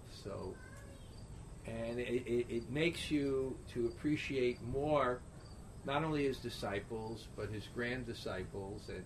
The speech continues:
you know, and the people who give themselves for the mission and for that service. And, you know, how powerful it is. It, it's, it's never lost. And, uh,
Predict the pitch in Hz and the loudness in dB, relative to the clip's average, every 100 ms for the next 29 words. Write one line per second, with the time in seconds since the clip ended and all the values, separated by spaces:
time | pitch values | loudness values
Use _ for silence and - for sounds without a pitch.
0 | 104 104 95 90 - - - - 117 120 | -4 -4 -4 -6 -8 -12 -12 -8 -4 -2
1 | 117 - 160 156 170 156 156 165 190 190 | -2 2 2 2 0 0 0 2 2 2
2 | 123 104 - 98 87 82 - - 127 131 | -4 -4 -4 -4 -4 -6 -10 -6 -2 -2
3 | 131 135 160 - 131 101 101 98 123 117 | -2 0 -2 0 -2 -2 -4 -4 -2 0
4 | 120 117 - - 156 156 120 90 - - | 0 0 -2 -2 4 4 4 0 -2 -6
5 | - - - - - - - - - - | -6 -10 -12 -12 -12 -12 -12 -12 -12 -12
6 | - 117 113 113 120 110 101 127 131 135 | -8 -4 -2 -2 -2 -2 -2 0 2 0
7 | - 120 117 120 117 120 123 156 127 98 | 0 -2 0 -2 -2 0 0 2 0 -2
8 | - 90 92 - 104 101 - 120 127 127 | -4 -4 -4 -4 -2 -4 -2 -2 2 2
9 | 120 131 113 104 - - - - - - | 4 4 4 0 -6 -10 -12 -12 -12 -12
10 | - - - - - - - - - 135 | -8 -6 -8 -10 -10 -10 -12 -12 -6 0
11 | 135 131 127 123 117 | 2 2 2 4 4